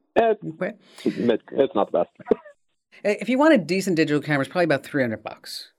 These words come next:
Speaker 2: So just keep the, keep that in mind, that it may be worth upgrading the phone before the
Speaker 1: Okay.
Speaker 2: cruise, just because then you don't have to buy a camera. And if you want to take a look at a camera now, uh, for in that price range, you know, it's not too cheap, but it's not overly expensive.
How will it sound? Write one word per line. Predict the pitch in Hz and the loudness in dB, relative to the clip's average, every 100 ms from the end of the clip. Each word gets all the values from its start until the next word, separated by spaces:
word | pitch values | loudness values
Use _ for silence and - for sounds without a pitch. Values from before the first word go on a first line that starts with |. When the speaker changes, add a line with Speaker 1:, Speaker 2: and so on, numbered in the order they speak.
| _ | _
Speaker 2:
So | - 208 | 0 2
just | 208 220 - - - _ _ - | 0 -6 -12 -20 -20 _ _ -2
keep | 277 226 | 0 2
the, | 240 - - | -2 -4 -2
keep | 285 | 0
that | 285 247 | 4 4
in | 175 | 6
mind, | 151 131 110 127 - - | 4 0 -2 -4 -10 -6
that | 151 165 | -4 -2
it | 170 | 2
may | 175 | 2
be | 175 180 | 2 2
worth | 156 127 - - | 2 2 -6 -2
upgrading | 165 160 151 139 | 0 4 4 2
the | - | 0
phone | 139 147 202 - - _ | -2 0 -2 -8 -20 _
before | 151 - 147 139 | -4 -2 0 2
the | |
Speaker 1:
Okay. | 123 | 2
Speaker 2:
cruise, | 190 262 311 - - _ _ _ | 2 2 0 -4 -14 _ _ _
just | 156 165 | -2 -2
because | 165 156 165 147 135 - | -2 0 2 2 -2 0
then | 160 160 | 4 4
you | |
don't | 151 151 | 4 4
have | 143 | 0
to | 135 | 0
buy | 135 131 123 - | 2 2 2 -2
a | |
camera. | - - 131 113 95 | -12 -6 -4 -4 -4
And | 190 | 0
if | 185 | 0
you | 196 | 2
want | 226 277 | 2 4
to | |
take | 269 233 | 4 2
a | |
look | 175 160 | 2 2
at | 147 | 2
a | |
camera | 139 147 127 123 | 0 -4 -4 -2
now, | 120 123 - - - - - | -2 -4 -8 -20 -20 -12 -2
uh, | 143 | -2
for | 185 | 0
in | 196 214 | 2 4
that | 185 - | 4 2
price | - 175 170 - | 2 4 2 2
range, | 165 151 147 147 | 2 4 2 0
you | |
know, | 147 135 131 131 _ - | 0 2 0 -4 _ -12
it's | 156 - | -10 -6
not | 156 156 160 | 0 2 2
too | - 160 | 0 -2
cheap, | - 165 151 | 0 0 0
but | 139 | -2
it's | 131 | -2
not | 135 127 - | -2 -2 -4
overly | 156 143 160 | -4 0 2
expensive. | 165 - 170 175 175 | 0 0 -2 0 -6